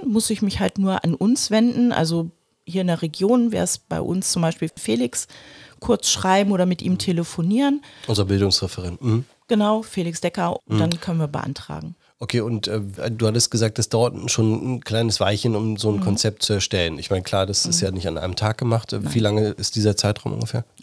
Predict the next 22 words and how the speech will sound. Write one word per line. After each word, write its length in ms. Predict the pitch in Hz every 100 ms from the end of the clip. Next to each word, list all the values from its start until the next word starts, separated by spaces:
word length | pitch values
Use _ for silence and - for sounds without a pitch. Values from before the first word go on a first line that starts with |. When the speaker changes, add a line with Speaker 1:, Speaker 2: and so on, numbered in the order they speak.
| -
Speaker 1:
Also 180 | 180
man 160 | 202 196
hat 160 | 220 -
bis 160 | 277
zu 120 | - 269
zwei 240 | - 202
Jahre 240 | 208 180
Zeit 280 | 170 208 262
für 120 | -
die 100 | 180
Auszeichnung. 680 | - 180 - 277 277 285 294
Das 240 | 294 - -
hört 100 | -
sich 160 | 151
jetzt 200 | 147 - -
ganz 240 | 131 -
schrecklich 420 | - 160 160 -
viel 240 | - 196 240
an. 300 | 147 160 311 -
Speaker 2:
Oh 120 | 92
ja. 280 | 90 175 95
Speaker 1:
Ähm, 480 | - 202 196 190 185